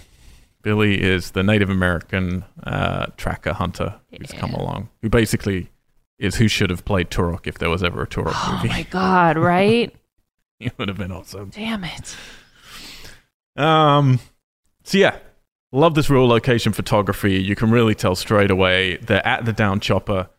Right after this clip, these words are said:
Speaker 1: Lots of quiet here. That's what I mean. The, the music just, like, cuts off and it's, like, very quiet as they're investigating. They're not talking to each other. Uh, they're in proper sort of commando mode. And then they learn pretty quickly that the chopper was down from a heat-seeking missile. So something, well, it's a heat-seeking rocket.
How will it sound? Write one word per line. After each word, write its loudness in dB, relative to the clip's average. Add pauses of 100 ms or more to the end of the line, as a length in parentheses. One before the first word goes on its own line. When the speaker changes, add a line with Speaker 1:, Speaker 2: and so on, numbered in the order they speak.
(220)
Speaker 1:
Lots 0
of 0
quiet 4
here. 0
That's 0
what 4
I 4
mean. 2
The, 0
the -2
music 2
just, -4
like, -2
cuts -4
off 0
and -10
it's, -16
like, -6
very -2
quiet -2
as -8
they're -4
investigating. -4
They're -4
not -4
talking -4
to -10
each -8
other. 0 (460)
Uh, -2
they're -4
in -4
proper -2
sort -6
of -16
commando -2
mode. -2 (600)
And 0
then 2
they 4
learn 4
pretty 0
quickly 2
that 2
the -10
chopper 0
was -4
down 2
from -2
a -2
heat-seeking -6
missile. -4
So -12
something, -4
well, -4
it's -6
a 0
heat-seeking -6
rocket. -6